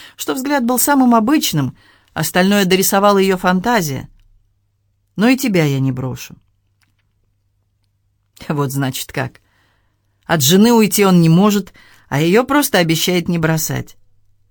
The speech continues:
Лиза сама не заметила, как постепенно смирилась с участью любовницы и матери-одиночки. Её уже почти не пугала перспектива остаться одной с ребёнком на руках,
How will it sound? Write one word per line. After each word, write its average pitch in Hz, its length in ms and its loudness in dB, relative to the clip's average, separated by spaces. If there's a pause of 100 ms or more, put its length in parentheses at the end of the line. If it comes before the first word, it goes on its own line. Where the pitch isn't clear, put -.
(640)
Лиза 294 240 2
сама 262 320 4
не 233 80 2
заметила, 214 540 2
как 175 380 -4
постепенно 196 600 -2
смирилась 196 500 -2
с - 60 -8
участью 160 420 -4
любовницы 175 600 0
и 165 40 0
матери-одиночки. 165 1040 -2 (920)
Её 320 400 0
уже 262 300 2
почти 247 420 -2
не 247 100 2
пугала 226 400 2
перспектива 180 640 -2
остаться 185 520 -2
одной 185 300 0
с - 80 -6
ребёнком 165 420 -2
на 156 80 2
руках, 220 340 -2